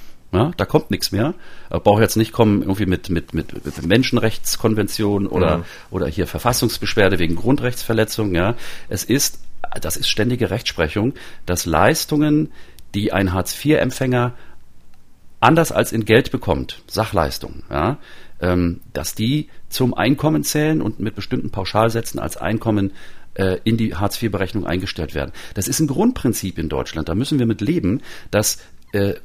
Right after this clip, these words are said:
Speaker 1: sonstige Zuwendungen des Chefs, dass die wie Einkommen behandelt werden. Klassischer Fall der Dienstwagen. Ja? Jeder, der einen Dienstwagen hat, muss ihn versteuern nach bestimmten Regeln. Und strukturell, juristisch ist nichts anderes als bei dem Berliner Kläger. Der hat zwar keinen Dienstwagen, sondern Dienstessen.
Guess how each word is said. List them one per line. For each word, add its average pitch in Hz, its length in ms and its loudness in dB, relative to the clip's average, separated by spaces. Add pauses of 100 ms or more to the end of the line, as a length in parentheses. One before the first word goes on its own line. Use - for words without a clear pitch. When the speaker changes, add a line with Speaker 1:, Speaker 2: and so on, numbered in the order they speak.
(300)
Speaker 1:
sonstige 131 480 0
Zuwendungen 156 580 2
des 117 100 -2
Chefs, - 460 -2 (240)
dass - 240 -4
die 139 320 -4
wie 139 220 -2
Einkommen 120 500 2
behandelt 95 340 0
werden. 76 220 0
Klassischer 101 400 -4
Fall 120 200 -2
der 120 100 2
Dienstwagen. 71 600 -2 (200)
Ja? 87 180 0 (300)
Jeder, 139 200 6
der 120 100 4
einen 101 80 2
Dienstwagen 131 380 0
hat, 135 120 0
muss 127 160 -2
ihn 127 80 0
versteuern 120 420 0
nach 76 120 -2
bestimmten - 440 -10
Regeln. 78 380 -2 (340)
Und 101 240 0 (500)
strukturell, 113 680 0
juristisch - 720 -4
ist - 100 -6
nichts - 160 -2
anderes 123 260 -2
als - 160 -4
bei 101 100 0
dem 95 160 -2
Berliner 90 320 0
Kläger. 113 440 0 (260)
Der 90 100 -2
hat 104 100 -2
zwar 95 120 0
keinen 87 180 0
Dienstwagen, 95 520 0
sondern 92 260 0
Dienstessen. - 640 -2